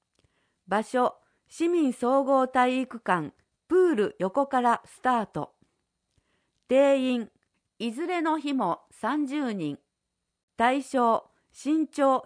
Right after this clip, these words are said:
百四十センチから百八十センチの方。小学生以下の方は保護者または成人の責任者が同伴。申し込み方法、電話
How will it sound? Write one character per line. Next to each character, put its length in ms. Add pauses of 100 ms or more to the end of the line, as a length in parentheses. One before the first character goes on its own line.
百 300
四 240
十 160
セ 240
ン 80
チ 120
か 180
ら 300
百 300
八 320
十 160
セ 220
ン 100
チ 140
の 120
方。 400 (1400)
小 320
学 220
生 300
以 140
下 160
の 140
方 320
は 240 (140)
保 160
護 120
者 300 (140)
ま 160
た 160
は 260
成 320
人 240
の 160
責 320
任 220
者 180
が 320
同 240
伴。 320 (1400)
申 240
し 80
込 160
み 160
方 280
法、 360 (320)
電 300
話 260